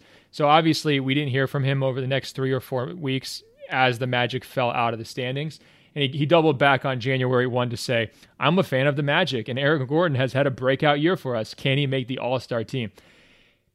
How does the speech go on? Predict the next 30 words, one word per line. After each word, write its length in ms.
So, 520
Kevin, 480
I 100
gotta 380
respect 580
your 100
hustle 320
here. 320
<laughs> 500
You're, 340
you're 200
asking 440
for 240
generic 460
praise 360
so 440
often, 540
even 300
though 140
it 80
was 180
clearly 360
misguided, 580
like, 140
the 80
first 320
four 260
or 60
five 320
times, 500